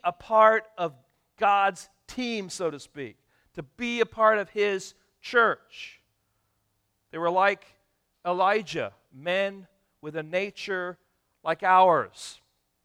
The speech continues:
And I just want to pause here and just remind you that as you read God's word, you might say, "Oh, you know, this is my favorite character 'cause I just love what he did." Usually they're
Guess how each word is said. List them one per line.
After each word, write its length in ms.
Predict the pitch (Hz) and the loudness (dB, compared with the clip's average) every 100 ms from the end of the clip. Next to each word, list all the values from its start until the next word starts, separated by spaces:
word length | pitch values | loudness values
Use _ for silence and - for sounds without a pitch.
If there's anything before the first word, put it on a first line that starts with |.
| _ _ _ _ - | _ _ _ _ -8
And 80 | |
I 40 | 165 | -8
just 160 | - | -8
want 140 | 220 214 | -4 -2
to 140 | 214 | -2
pause 380 | 220 226 233 233 | 2 4 4 0
here 80 | 175 | -12
and 80 | 165 | -14
just 160 | 196 | -14
remind 560 | 208 202 208 220 262 254 | -10 -2 0 0 -4 -6
you 200 | 190 120 _ _ _ _ _ _ | -6 -8 _ _ _ _ _ _
that 120 | 185 | 0
as 260 | 196 202 185 | 2 0 -2
you 220 | 202 190 _ _ | -12 -12 _ _
read 440 | 147 175 240 247 175 | -20 -12 -8 -8 -2
God's 420 | 214 208 208 - | 4 4 4 -2
word, 320 | 180 208 180 | -2 0 0
you 80 | 170 | -2
might 220 | 196 175 | -4 -4
say, 160 | - 175 | -4 -2
"Oh, 160 | 156 | -2
you 80 | 160 | -2
know, 100 | 165 | -4
this 160 | 170 165 | -6 -8
is 80 | 151 | -16
my 140 | 135 - - | -18 -20 -8
favorite 380 | 190 185 151 - | -4 -4 -6 -10
character 440 | 165 165 156 139 | -4 -2 -2 -8
'cause 160 | 135 135 | -14 -8
I 80 | |
just 160 | 147 143 | -8 -10
love 440 | 135 165 185 180 | -4 2 2 2
what 100 | 156 | -4
he 140 | 156 151 | -12 -12
did." 360 | 160 165 151 127 _ _ | -6 -4 -4 -6 _ _
Usually 540 | 160 214 180 208 208 | -10 -10 -10 -12 -12
they're 220 | 170 160 | -10 -12